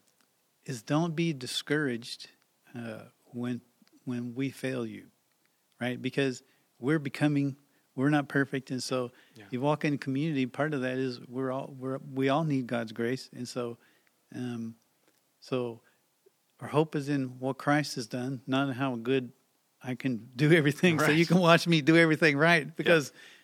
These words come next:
Speaker 1: you know. So don't be discouraged when the reality hits that we all still struggle, and, uh, we, we obviously need to grow. We're called to holiness and all that stuff, and yet, uh, it's good to know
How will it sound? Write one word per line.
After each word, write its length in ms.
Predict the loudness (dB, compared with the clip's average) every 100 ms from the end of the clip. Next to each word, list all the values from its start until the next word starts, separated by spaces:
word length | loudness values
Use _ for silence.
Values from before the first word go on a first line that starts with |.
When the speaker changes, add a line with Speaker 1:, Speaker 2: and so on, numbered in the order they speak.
| _
Speaker 1:
you 100 | -2
know. 80 | 0
So 180 | 2 2
don't 220 | 4 2
be 100 | 2
discouraged 500 | -2 -4 0 0 0
when 260 | -4 -4 -6 -10 -20 _ _ _
the 100 | -4
reality 320 | 0 0 0
hits 220 | -4 -6 -4
that 120 | -4
we 160 | 0
all 180 | 0 -2
still 320 | -4 -8 -8 -8
struggle, 440 | -6 -6 -6 -12 _ _ _ _ _ _
and, 280 | -10 -8 -6
uh, 200 | -8 -10 -14 _ _ _ _ _ _ _ _ _
we, 220 | -8 -6 -6
we 200 | -4 -2
obviously 440 | -2 -4 -6 -4
need 180 | -4 -4
to 100 | -4
grow. 220 | -4 -4
We're 180 | -4 -8
called 460 | -6 -6 -6 -8
to 140 | -8 -6
holiness 520 | -2 -2 -2 -4 -4
and 80 | -6
all 100 | -6
that 80 | -6
stuff, 260 | -10 -10
and 120 | -8 -6
yet, 260 | -6 -10 -16 _ _ _ _ _ _ _ _ -14
uh, 320 | -10 -10 -12 -16 -20 _ _ _ _ _ _ _ _ _
it's 200 | -10 -8
good 280 | -6 -4 -4
to 100 | -4
know 360 | -6 -6 -8 -10